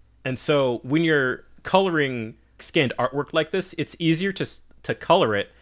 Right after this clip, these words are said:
if they're all, if, if the line work is, like, kind of raw, jagged pixels.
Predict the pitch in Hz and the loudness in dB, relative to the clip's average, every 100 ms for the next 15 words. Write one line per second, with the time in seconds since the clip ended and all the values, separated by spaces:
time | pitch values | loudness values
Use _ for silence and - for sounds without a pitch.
0 | - - 147 - 147 139 139 131 123 113 | -20 -4 -4 2 0 2 2 4 4 2
1 | 143 - 147 - - 127 110 117 123 107 | -2 -2 -4 -4 -4 -4 0 0 0 -2
2 | 92 - _ 98 98 98 95 90 - _ | -2 -6 _ -8 -6 -4 -4 -6 -14 _
3 | _ _ _ - 131 101 92 110 110 110 | _ _ _ -2 0 -2 -4 0 2 2
4 | 98 131 117 98 - 110 - 143 151 - | 2 2 2 0 -6 -8 -4 -4 -4 -10
5 | - | -16